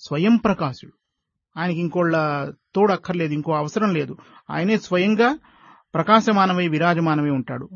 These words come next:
నిర్మలుడు, సర్వవేద స్వరూపుడు, అంటే చతుర్వేద స్వరూపుడు. ఋగ్వేదం, యజుర్వేదం, సామవేదం,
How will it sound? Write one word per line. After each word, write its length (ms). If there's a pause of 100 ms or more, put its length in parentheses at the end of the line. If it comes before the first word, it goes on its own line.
నిర్మలుడు, 760 (1040)
సర్వవేద 680
స్వరూపుడు, 580 (200)
అంటే 440
చతుర్వేద 640 (100)
స్వరూపుడు. 640 (500)
ఋగ్వేదం, 600
యజుర్వేదం, 680
సామవేదం, 720